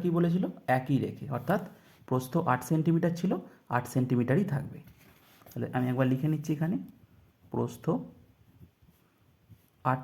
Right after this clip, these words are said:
সেন্টিমিটার। এবার ক্ষেত্রফল বার করব। অতএব এখন ক্ষেত্রফল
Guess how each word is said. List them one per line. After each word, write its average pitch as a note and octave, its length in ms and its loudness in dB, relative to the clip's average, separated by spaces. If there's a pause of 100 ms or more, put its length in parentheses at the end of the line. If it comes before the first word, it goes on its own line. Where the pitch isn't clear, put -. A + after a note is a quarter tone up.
সেন্টিমিটার। - 520 -6 (2500)
এবার D3 220 2
ক্ষেত্রফল D#3 480 2
বার D3+ 180 2
করব। D#3 140 -2 (1160)
অতএব A#2+ 360 0 (2250)
এখন B2 300 -2 (2250)
ক্ষেত্রফল A#2+ 640 0